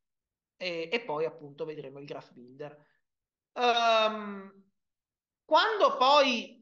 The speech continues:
volete non soltanto sistemare l'ontologia di Wikidata, ma anche legare ad essa uno o più vocabolari controllati, abbiamo degli ulteriori consigli e abbiamo anche un progetto in corso con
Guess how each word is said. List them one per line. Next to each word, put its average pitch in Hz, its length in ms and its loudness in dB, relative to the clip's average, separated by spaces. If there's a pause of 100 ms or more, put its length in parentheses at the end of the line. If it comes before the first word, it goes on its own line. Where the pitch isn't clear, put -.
(200)
volete 240 440 -2
non 247 240 -2
soltanto 240 540 -2
sistemare 214 560 0
l'ontologia 185 460 -6
di 220 80 -6
Wikidata, 190 680 -2
ma 160 160 -2
anche 240 300 -2
legare 190 460 0
ad 180 120 -2
essa 196 560 -6
uno 220 260 -2
o 175 60 -8
più 220 160 -6
vocabolari 175 640 -2
controllati, 277 1120 -4 (260)
abbiamo 226 480 0
degli 220 200 0
ulteriori 196 460 -6
consigli 202 680 -4
e 247 60 -2
abbiamo 202 300 -2
anche 185 240 -6
un 190 60 -10
progetto 185 440 -4
in 285 120 -6
corso 160 580 -8
con 170 360 -8